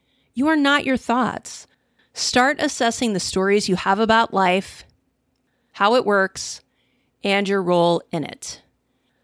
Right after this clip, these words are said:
Fake news isn't ruining your life, but it's absolutely keeping you from creating the life you want.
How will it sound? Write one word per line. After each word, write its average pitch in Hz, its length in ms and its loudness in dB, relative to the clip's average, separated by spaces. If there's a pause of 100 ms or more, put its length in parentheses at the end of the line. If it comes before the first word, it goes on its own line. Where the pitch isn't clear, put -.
(220)
Fake - 340 0
news 349 280 2
isn't 302 240 -4
ruining 233 280 0
your 226 100 -2
life, - 380 -6 (240)
but 240 100 0
it's 240 140 -4 (120)
absolutely 285 640 0
keeping 277 340 0
you 180 140 2
from 208 200 -2
creating 202 360 2
the 196 60 -2
life 180 300 -4
you 240 100 -2
want. - 540 -4